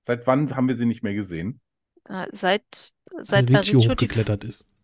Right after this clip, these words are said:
Speaker 2: Ja, seit der Aricio hochgeklettert ist. Aricio?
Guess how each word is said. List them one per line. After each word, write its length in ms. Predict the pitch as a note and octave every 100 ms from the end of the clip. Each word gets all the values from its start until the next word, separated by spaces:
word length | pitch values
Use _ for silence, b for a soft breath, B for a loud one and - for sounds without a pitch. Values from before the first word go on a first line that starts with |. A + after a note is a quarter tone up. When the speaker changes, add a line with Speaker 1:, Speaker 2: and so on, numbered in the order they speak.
| -
Speaker 2:
Ja, 160 | A3 G3
seit 160 | F#3+
der 100 | G#3+
Aricio 420 | A3+ C4 C4 G#3+ G3
hochgeklettert 580 | F#3 F3+ - E3+ -
ist. 220 | - - - _ _ _ _ _ _ _ _ _ _ _ _ _ _ _ _ _ _ _ _ _ _ _ _ _ _ _ _ _ _ -
Aricio? 640 | E3+ E3 D3+ - G#3 D4